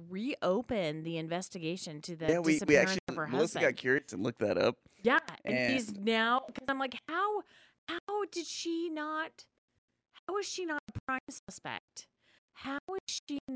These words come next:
Speaker 1: not, like, she did it. We, all of America, all of the world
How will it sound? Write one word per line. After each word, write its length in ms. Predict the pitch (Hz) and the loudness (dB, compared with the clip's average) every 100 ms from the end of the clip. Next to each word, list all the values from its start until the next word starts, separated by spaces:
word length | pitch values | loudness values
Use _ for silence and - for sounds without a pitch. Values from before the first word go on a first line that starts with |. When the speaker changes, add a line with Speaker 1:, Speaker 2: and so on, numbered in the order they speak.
| 247 | -6
Speaker 1:
not, 540 | 202 190 180 - - - _ _ _ _ _ _ _ _ _ _ _ _ _ _ | -4 -4 -6 -8 -12 -14 _ _ _ _ _ _ _ _ _ _ _ _ _ _
like, 140 | 247 - _ _ - - | -6 -6 _ _ -20 -10
she 340 | - 220 262 294 | -6 -4 -4 2
did 160 | 240 233 | 2 2
it. 180 | 156 - 180 | -2 -8 -6
We, 300 | 190 262 370 - - | 2 6 4 4 2
all 280 | 240 262 349 349 | 4 4 4 4
of 100 | 285 | 2
America, 680 | 269 240 226 226 - 160 123 - - | 2 0 0 -4 -4 -4 -4 -8 0
all 160 | 202 269 | 0 2
of 100 | 370 - | -2 -2
the 140 | 277 269 | -2 -2
world 760 | 202 190 196 220 147 87 - | 2 2 2 2 0 0 -8